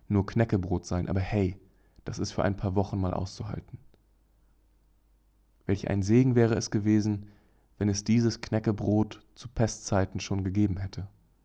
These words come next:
und nicht alle in engen Kirchen zusammen hätten kommen müssen.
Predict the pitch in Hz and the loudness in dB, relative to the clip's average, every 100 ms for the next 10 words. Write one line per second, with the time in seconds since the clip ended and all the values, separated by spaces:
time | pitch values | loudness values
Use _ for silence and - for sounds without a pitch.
0 | _ _ _ - 104 110 - 95 98 95 | _ _ _ 0 4 4 2 2 2 2
1 | 95 - 98 92 - 95 92 90 90 - | 0 -2 -2 -2 0 0 0 -6 -8 -14
2 | _ _ _ _ _ _ - 98 101 101 | _ _ _ _ _ _ -10 -2 2 2
3 | 90 95 - - 92 95 90 90 87 - | 0 -6 -12 -10 -8 -4 -2 -2 -6 -10